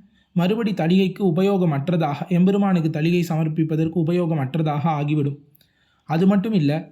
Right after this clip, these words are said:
இந்த மண் பாத்திரங்களை நாம் உபயோகிக்கும் பொழுது தினந்தோறும் அதை, அதிலேயே ஒரே ரெண்டு, மூணு பாத்திரங்கள் தான் வச்சிருப்பா. ரெண்டு, மூணு பாண்டங்கள்லே ஒரு மண் சட்டியிலேயே தளிகை பண்ணி முடித்து விடுவார்கள். அந்த ரெண்டு, மூணு இது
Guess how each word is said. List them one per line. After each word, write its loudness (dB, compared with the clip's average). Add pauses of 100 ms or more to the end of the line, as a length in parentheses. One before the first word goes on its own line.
(220)
இந்த -4
மண் 2
பாத்திரங்களை 0
நாம் 2
உபயோகிக்கும் 2
பொழுது 2 (420)
தினந்தோறும் 2
அதை, 0
அதிலேயே 0
ஒரே 0
ரெண்டு, 2
மூணு 2
பாத்திரங்கள் 0
தான் 0
வச்சிருப்பா. -2 (360)
ரெண்டு, 2
மூணு 2
பாண்டங்கள்லே 0 (440)
ஒரு -2
மண் 2
சட்டியிலேயே 2
தளிகை 0
பண்ணி 0
முடித்து 0
விடுவார்கள். 0
அந்த 0
ரெண்டு, 2
மூணு 0
இது 2